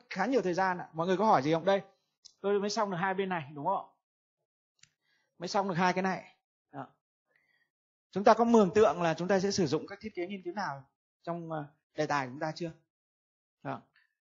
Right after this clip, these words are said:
Làm một loạt bệnh hay cắt ngang? À,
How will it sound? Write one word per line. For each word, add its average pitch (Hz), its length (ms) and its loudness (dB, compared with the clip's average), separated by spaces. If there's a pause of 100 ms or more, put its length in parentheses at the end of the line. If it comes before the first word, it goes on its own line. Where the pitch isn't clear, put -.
(140)
Làm 165 280 0
một 160 120 2
loạt 165 220 4
bệnh 190 160 4
hay 185 120 0
cắt 202 140 -2
ngang? 190 280 0 (1400)
À, 131 240 -6